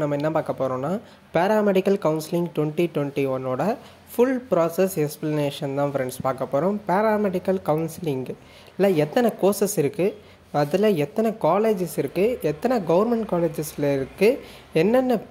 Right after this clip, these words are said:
செல்ஃப் ஃபைனான்சிங் colleges இருக்கா போன்ற full information இந்த கவுன்சிலிங்கில் application முதல் admission வரை உங்களுக்கு என்னென்ன நடக்கும்ன்றத இந்த வீடியோல நீங்க பார்க்க போறீங்க. அப்ளிகேஷன் முதல், அ, அட்மிஷன் வரை step by step process paramedical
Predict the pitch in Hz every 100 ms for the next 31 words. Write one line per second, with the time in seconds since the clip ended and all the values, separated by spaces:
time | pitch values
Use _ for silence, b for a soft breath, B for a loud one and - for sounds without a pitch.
0 | - - 185 202 240 226 202 180 165 151
1 | 139 139 135 147 156 156 151 208 - B
2 | B B 165 151 143 - 240 240 220 208
3 | 214 196 185 208 185 156 151 165 214 208
4 | 185 170 170 165 139 214 202 185 175 165
5 | 151 147 202 208 - B B - 151 185
6 | 220 220 170 156 190 175 147 147 143 135
7 | 165 202 190 147 143 160 180 170 147 139
8 | 196 185 143 156 156 156 165 147 135 131
9 | 120 131 135 131 135 127 147 233 B B
10 | B - 143 190 185 165 156 151 143 135
11 | 151 233 330 - 143 135 127 139 185 175
12 | 170 139 139 208 - 160 156 170 196 185
13 | - 180 - 143 139 170 226 240 B B
14 | B - 156 180 185 185 170 175 208